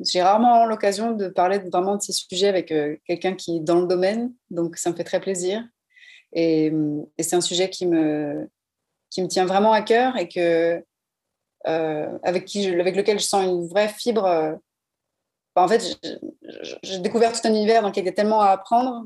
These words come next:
que, que c'est très motivant et, et, et j'ai envie d'exploiter ça aussi par la suite, de, d'aider les autres, d'aider les personnes qui,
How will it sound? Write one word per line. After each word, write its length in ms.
que, 300
que 100
c'est 220
très 160
motivant 480
et, 260
et, 440
et 60
j'ai 120
envie 160
d'exploiter 400
ça 260
aussi 340
par 100
la 80
suite, 380
de, 560
d'aider 380
les 160
autres, 320
d'aider 280
les 100
personnes 420
qui, 500